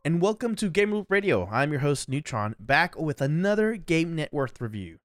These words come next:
By the time I realized that I beat the main campaign of Monster Hunter Rise, I was twenty hours deep in gameplay.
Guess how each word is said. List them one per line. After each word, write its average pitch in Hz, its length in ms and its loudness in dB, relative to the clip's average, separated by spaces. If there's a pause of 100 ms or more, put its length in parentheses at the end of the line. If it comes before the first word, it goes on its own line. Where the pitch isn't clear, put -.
(200)
By 180 100 4
the 202 100 -4
time 233 440 2
I 202 140 4
realized 165 720 4
that 135 120 0
I 135 140 2
beat 139 260 -2
the 143 60 -4
main 131 220 -2
campaign 123 580 -2
of 107 220 -4
Monster 113 300 -2
Hunter 113 200 -4
Rise, 104 480 -2
I 139 60 4
was 147 200 -2
twenty 233 480 -2
hours 175 320 2
deep 143 240 -10
in 113 140 -6
gameplay. 98 520 -10